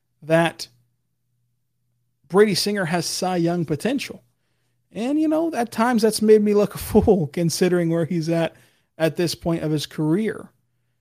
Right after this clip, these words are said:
But then you get games like this. Then you get games where he's striking out double-digit guys and allowing two base runners against one of the most prolific lineups in baseball.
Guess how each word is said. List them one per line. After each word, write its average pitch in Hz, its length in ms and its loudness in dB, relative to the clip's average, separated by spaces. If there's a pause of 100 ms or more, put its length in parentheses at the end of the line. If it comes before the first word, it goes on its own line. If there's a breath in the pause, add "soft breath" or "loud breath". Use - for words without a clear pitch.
(600)
But - 160 -10
then 196 160 2
you 240 100 2
get 202 280 -4
games 180 320 0
like 170 200 -2
this. 147 520 -2
Then 175 200 -2
you 226 120 -2
get 185 260 -6
games 175 400 -2
where 156 140 -2
he's 165 200 -6
striking 175 460 -4
out 170 320 -4
double-digit 175 560 -4
guys 175 340 -2
and 170 80 -2
allowing 175 380 -2
two 214 360 -2
base 196 380 -2
runners 190 300 -2 (300 loud breath)
against 214 260 -2
one 226 60 4
of 226 60 0
the 220 60 0
most 214 240 -2
prolific 220 680 4
lineups 220 460 -2
in 196 140 4
baseball. - 720 -2